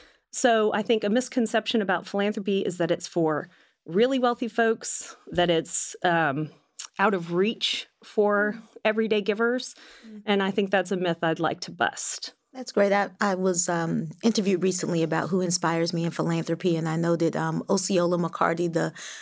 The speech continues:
Speaker 2: um, washwoman in Mis-, Mississippi who saved her resources and gave a scholarship at the University of Mississippi. And,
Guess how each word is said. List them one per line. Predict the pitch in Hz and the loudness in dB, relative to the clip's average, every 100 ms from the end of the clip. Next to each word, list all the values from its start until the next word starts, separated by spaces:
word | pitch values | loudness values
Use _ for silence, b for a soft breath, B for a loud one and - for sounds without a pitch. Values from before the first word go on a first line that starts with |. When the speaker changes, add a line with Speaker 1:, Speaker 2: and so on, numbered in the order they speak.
| B - | B -2
Speaker 2:
um, | 180 170 165 - | 0 2 0 0
washwoman | 175 175 180 - 175 170 165 160 | 0 0 -2 -4 -2 0 0 0
in | 165 165 175 | 0 2 0
Mis-, | 170 - | 0 2
Mississippi | 214 185 175 208 175 165 | 2 2 2 0 2 0
who | 170 185 175 175 B B | 2 0 0 -2 B B
saved | - 175 175 175 | 2 2 2 2
her | 180 | 0
resources | 170 175 175 170 165 - 165 160 | 2 0 2 2 2 0 0 0
and | 160 156 160 160 147 _ - | -2 0 0 -2 -6 _ 0
gave | 165 170 165 | 2 2 0
a | 160 156 - | 0 -2 -2
scholarship | - 156 165 175 160 - | 0 2 2 0 0 0
at | 147 | 0
the | |
University | 175 170 165 170 - | 0 2 0 -2 -2
of | 160 | -2
Mississippi. | 170 165 - - 175 180 170 | 0 0 -2 0 0 2 0
And, | 160 | 0